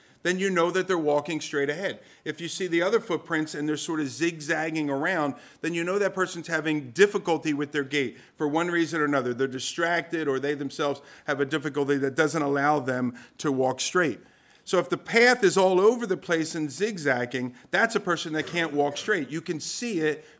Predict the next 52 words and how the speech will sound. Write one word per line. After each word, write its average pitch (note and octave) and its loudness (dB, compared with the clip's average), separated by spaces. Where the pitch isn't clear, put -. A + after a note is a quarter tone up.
by D#3 2
the D3 -2
path E3 2
that D3+ -2
they C#3+ 0
have C3+ 0
formed. F3+ -6
And C#3+ -2
if C#3+ -4
the D3 -2
path D#3+ 2
is D3 -4
straight D3+ 2
ahead, D#3+ 4
that C3+ 0
is C#3 -6
a C#3 -8
person C3+ -4
who G3 -2
can G3 -2
walk A#2+ 0
straight. G#2+ -2
Now, E3 2
to D3+ -2
make E3 -2
the D#3 -4
connection D#3+ -4
back, F3 0
how G#3 -2
do C#4+ -2
you B3+ -4
know F#3 2
what D#3+ 0
sort F3+ -2
of D3+ -6
individual D3+ -2
a C3+ -2
person D#3+ -2
is? C3+ -2
So - -6
you're F#3 4
interacting G3 2
with F3+ -2
someone, F3+ -2
you're D#3 0
dealing F3 -2
with E3 -4
someone, E3+ -4
you C#3+ -2
met F3 0
that D#3+ -2
person D#3 -2